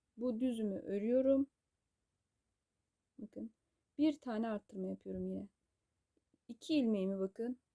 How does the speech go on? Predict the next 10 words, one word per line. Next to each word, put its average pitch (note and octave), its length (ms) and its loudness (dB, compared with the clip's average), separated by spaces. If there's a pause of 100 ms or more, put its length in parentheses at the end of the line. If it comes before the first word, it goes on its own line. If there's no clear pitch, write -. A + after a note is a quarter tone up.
(200)
sola G3 380 0
doğru G3 340 0
beraber G3 560 2 (100)
örüyorum. F3+ 440 -8 (580)
Şimdi C4+ 280 2
burada A#3+ 260 4
bir B3 100 -6
tane G#3+ 360 -2
tersim G3 540 -8
kaldı A#3+ 640 -2